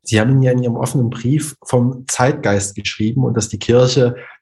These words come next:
nicht im Zeitgeist hinterherrennen soll. Wenn ich Sie ein bisschen reden höre, habe ich den Eindruck, dass Sie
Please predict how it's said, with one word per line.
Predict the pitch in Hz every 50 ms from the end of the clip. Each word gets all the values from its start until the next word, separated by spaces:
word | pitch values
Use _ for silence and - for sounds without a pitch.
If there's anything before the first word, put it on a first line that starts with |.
| _
nicht | - 120 123 123
im | 143 131
Zeitgeist | 113 - - 120 127 143 - - 135 123 120 - -
hinterherrennen | 139 127 123 110 107 131 139 143 147 135 117 110 104 104 107 107 107 104 98
soll. | 98 - - 101 95 92 92 101
Wenn | 110 113 120
ich | 123 117 120 - -
Sie | - 117 123 127
ein | 123 123
bisschen | 139 160 156 - - 160
reden | 123 131 143 180 190 190 190 185 185 - - - - - _ _ _ _
höre, | - 139 143 160 180 180 175 175 165 175 170
habe | - 143 139 143 147 160
ich | 147 147 -
den | - 139 131 131 135
Eindruck, | - 117 131 147 170 - - 170 156 - - _ _
dass | 135 127 -
Sie | - 135 135 131 131 131